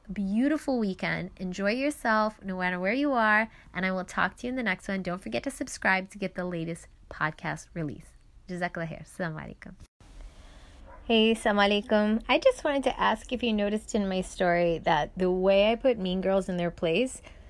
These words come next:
was by not putting Mean Girls in their place. I didn't have to do anything, and that's what I want you to get from this podcast. A great big behind-the-scenes takeaway is you don't actually have to harm people that are harming you. The better thing to do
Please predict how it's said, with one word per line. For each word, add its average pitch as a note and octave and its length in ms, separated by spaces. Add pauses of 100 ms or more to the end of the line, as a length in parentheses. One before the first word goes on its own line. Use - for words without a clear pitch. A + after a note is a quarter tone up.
(180)
was G3 160
by G3 160
not F#3 340
putting F3 320
Mean D#3 180
Girls D3+ 240
in D3+ 120
their - 100
place. - 500
I G#3+ 80
didn't C#4 200
have A3+ 220
to G3 100
do A#2 160
anything, D#3 500
and E3+ 100
that's A3+ 200
what D4+ 80
I C#4+ 60
want A#3+ 200
you A#3+ 60
to G#3 80
get F3 200
from F#3+ 120
this F3+ 100
podcast. E3+ 480
A F#3+ 60
great G#3 420
big F#3 320
behind-the-scenes F3+ 640
takeaway D3+ 500
is D#3 280 (640)
you A3 180
don't D4+ 280
actually A3 440
have F3+ 220
to F#3+ 100
harm F3+ 260
people F3 280
that D3+ 140
are D3+ 60
harming C3+ 380
you. F#2+ 160
The F3+ 100
better G3+ 360
thing G#3+ 240
to A3 120
do F3+ 460